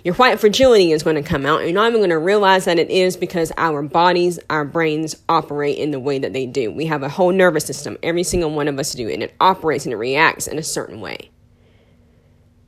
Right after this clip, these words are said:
Okay? But you have to exercise that. You have to continue to work at it.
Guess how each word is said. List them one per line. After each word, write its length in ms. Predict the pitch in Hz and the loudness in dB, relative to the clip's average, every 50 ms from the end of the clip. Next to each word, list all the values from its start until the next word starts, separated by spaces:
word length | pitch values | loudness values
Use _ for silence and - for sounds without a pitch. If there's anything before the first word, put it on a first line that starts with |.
| _ _ _ _ | _ _ _ _
Okay? 460 | - 156 151 156 135 139 135 156 147 - _ _ _ _ _ _ _ _ _ _ _ _ _ _ _ _ | -10 -6 -4 -2 -2 -2 -4 -6 -10 -14 _ _ _ _ _ _ _ _ _ _ _ _ _ _ _ _
But 440 | 180 196 214 202 185 175 156 - - _ _ _ _ _ _ _ _ | 0 4 4 6 6 4 4 0 -4 _ _ _ _ _ _ _ _
you 120 | - 202 208 | -2 0 2
have 200 | 220 214 202 - | 2 2 0 -2
to 100 | - - | -4 -4
exercise 580 | 202 214 208 - 165 - 214 185 71 - - | -4 -4 -4 -6 -8 -8 -8 -10 -12 -12 -12
that. 240 | - 67 53 - - _ - _ _ _ _ _ _ _ _ _ _ _ _ _ _ _ _ _ _ _ _ _ | -12 -14 -16 -18 -20 _ -20 _ _ _ _ _ _ _ _ _ _ _ _ _ _ _ _ _ _ _ _ _
You 160 | 170 190 202 | -2 0 0
have 280 | 190 185 196 196 196 - | 2 2 2 0 0 -2
to 320 | - - - 185 175 170 160 | -6 -2 0 0 0 0 -2
continue 520 | - - 180 170 - - 220 214 196 190 185 | -4 -6 -6 -4 -2 -2 -2 0 -2 -2 -2
to 140 | - 180 | -4 -4
work 300 | 147 143 160 180 190 - | -2 -2 -2 -2 -2 -4
at 140 | - 67 - | -6 -8 -8
it. 120 | - - | -10 -14